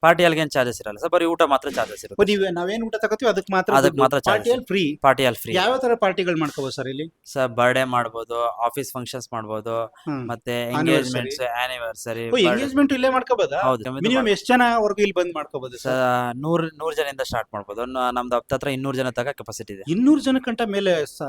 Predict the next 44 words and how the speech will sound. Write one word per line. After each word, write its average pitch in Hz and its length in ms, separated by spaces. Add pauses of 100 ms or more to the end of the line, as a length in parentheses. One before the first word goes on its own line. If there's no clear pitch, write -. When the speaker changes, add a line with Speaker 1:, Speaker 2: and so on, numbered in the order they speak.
Speaker 2:
ಸ್ಥ-, 147 280
ಸ್ಥಳ 156 220
ಇದೆ? 127 400
Speaker 1:
ಹೌದು 113 220
ಸರ್. - 220
Speaker 2:
ಆ 180 40
ಇನ್ನೂರು 240 300
ಜನಕ್ಕೂ 247 300
ಊಟದ 226 200
ವ್ಯವಸ್ಥೆ 208 280
ಮಾಡ್ಕೊಡ್ತೀರಾ? 151 420
Speaker 1:
ಮಾಡ್ಕೊಡ್ತೀವಿ 107 340
ಸರ್. 98 140 (280)
Speaker 2:
ಅಷ್ಟು 165 240
ವ್ಯವಸ್ಥೆ 190 340
ಇದೆ? 143 140
Speaker 1:
ಸಪರೇಟ್ 139 280
ಅದು 127 380
ಎ 151 40
ಸಿ 160 180
ಡೈನಿಂಗ್ 139 400
ಇದೆ, 131 200
ಪ್ಲಸ್ 131 320
ಎ 127 240
ಸಿ, 156 240
ಆ, 117 300
ಪಾರ್ಟಿ 117 340
ಹಾಲ್ 101 120
ಸರ್ 98 140
ನಮ್ದು. 95 260 (120)
Speaker 2:
ಅಷ್ಟೆಲ್ಲ 165 320
ಇದೆ? 139 200
Speaker 1:
ಹೌದು 110 380
ಸರ್. - 160
Speaker 2:
ಹ್ಮ್. 156 280
ವೀಕ್ಷಕರೇ, 190 800 (100)
ನಾವು 202 320
ಕೂಡ 185 180 (280)
ಈ 175 120
ಒಂದು 185 240
ಹೋಟೆಲ್ 175 580
ಒಂದು 151 280
ಊಟವನ್ನ 185 360
ತಗೊಂಡಿದೀವಿ. 156 520